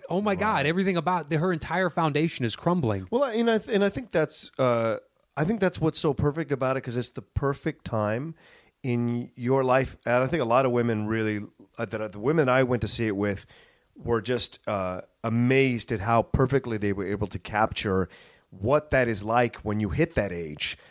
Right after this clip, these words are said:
Speaker 2: because all of a sudden you're, you access emotions at levels that you couldn't access them before. Things become cataclysmic in ways that they hadn't been before. And so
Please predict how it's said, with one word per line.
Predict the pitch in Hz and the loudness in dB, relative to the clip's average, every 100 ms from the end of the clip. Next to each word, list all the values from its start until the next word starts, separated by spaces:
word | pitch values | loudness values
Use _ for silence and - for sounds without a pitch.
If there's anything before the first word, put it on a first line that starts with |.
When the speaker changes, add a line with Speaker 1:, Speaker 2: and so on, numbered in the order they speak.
| - | -10
Speaker 2:
because | 123 131 117 - _ | -4 -2 -2 -6 _
all | - 123 139 | 0 2 2
of | |
a | 127 | 0
sudden | - 139 117 | 0 0 0
you're, | 113 110 - | -4 -4 -6
you | 120 127 - | -8 -6 0
access | 135 147 - 117 107 | 0 0 -2 -2 -2
emotions | 127 113 127 135 - 104 107 - - _ _ - | -2 2 2 2 0 0 -2 -4 -12 _ _ -4
at | 113 | -2
levels | 113 127 131 127 | 2 2 4 2
that | 120 | 0
you | 110 113 | -2 -4
couldn't | - 165 135 | 0 0 0
access | 117 110 - 117 98 | -2 -4 -2 -2 -2
them | - 98 | -4 -4
before. | 92 - 117 123 170 - - _ | -6 -2 0 0 -2 -8 -20 _
Things | - 165 165 147 | -4 0 2 0
become | - 135 - 131 120 113 107 - _ - | -2 -4 -2 -2 -2 -4 -6 -12 _ -4
cataclysmic | 147 135 123 - 151 147 160 180 - - _ _ _ _ - | 0 0 -2 -2 0 0 -2 -6 -10 -20 _ _ _ _ -2
in | 131 120 | 0 4
ways | 131 135 | 4 4
that | 117 | 2
they | 117 107 | 0 0
hadn't | 104 127 131 | 0 2 2
been | 135 131 | 2 2
before. | 123 - 127 127 131 131 - - - | 0 -2 2 4 2 -2 -14 -16 -6
And | 117 | -6
so | 113 123 117 113 - | -2 0 0 0 -6